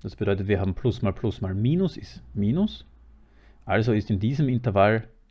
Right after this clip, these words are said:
der Graph der Funktion f wieder negativ gekrümmt. Und wir erkennen, auch an der Stelle x gleich null haben wir einen Wendepunkt. Denn das Krümmungsverhalten ändert sich dort.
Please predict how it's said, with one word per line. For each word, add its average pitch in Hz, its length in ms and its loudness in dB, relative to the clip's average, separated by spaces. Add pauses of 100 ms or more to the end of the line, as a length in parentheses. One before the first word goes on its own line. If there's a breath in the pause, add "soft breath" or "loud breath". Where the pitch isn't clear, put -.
(380)
der 107 80 -4
Graph 98 320 -4
der 101 100 -2
Funktion 104 420 -4
f - 340 -8 (260)
wieder 95 240 -4 (180)
negativ 117 480 -6
gekrümmt. 151 520 -4 (1200)
Und 147 320 -2 (580)
wir 107 120 0
erkennen, 127 600 -2
auch 104 200 -2
an 110 80 2
der 104 60 2
Stelle 107 240 -2
x - 180 -8
gleich - 240 -4
null 107 260 0 (840)
haben 101 240 -2
wir 104 200 0
einen 101 300 -4
Wendepunkt. 101 640 -8 (540)
Denn 98 100 -8
das 92 160 -12
Krümmungsverhalten 117 800 -2
ändert 101 280 -2
sich - 160 -16
dort. - 300 -20